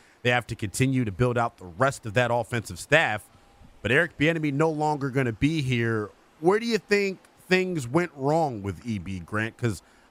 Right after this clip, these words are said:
I, I remember when it was announced that he was gonna be the O C, I was smiling ear to ear, and I thought he was gonna help elevate this group, uh, into a top half of the league offense. But obviously, we, a multitude of different circumstances stopped that from happening.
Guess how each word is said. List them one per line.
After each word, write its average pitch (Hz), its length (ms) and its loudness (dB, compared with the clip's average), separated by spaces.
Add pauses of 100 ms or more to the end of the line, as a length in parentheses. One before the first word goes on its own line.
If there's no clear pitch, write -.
I, - 120 4
I 151 80 6
remember 139 920 0
when 139 160 2
it 131 80 0
was 127 160 0
announced 120 380 0
that 117 100 -4
he 135 80 4
was 123 120 -2
gonna 120 160 2
be 117 120 2
the 113 160 0
O 110 120 0
C, 143 500 -2 (520)
I 101 200 2
was - 120 -6
smiling 147 540 2
ear 143 200 2
to 131 160 0
ear, 151 240 2
and 143 100 0
I 127 80 2
thought 139 280 0
he 135 100 0
was 123 120 -2
gonna 127 180 2
help 135 220 0
elevate 123 500 0
this 113 160 -2
group, 131 320 -2 (380)
uh, 127 140 4
into 131 340 -2
a 117 100 0
top - 320 4
half 127 300 2
of 120 60 -6
the 117 60 -4
league 123 280 0
offense. 117 500 0
But 107 200 -2 (480)
obviously, 123 420 0
we, 113 220 -2
a 110 180 -4
multitude 127 400 0
of 107 60 -4
different 120 260 -2
circumstances 117 580 -2
stopped 147 280 0
that 127 160 -2
from 95 140 -10
happening. 117 520 2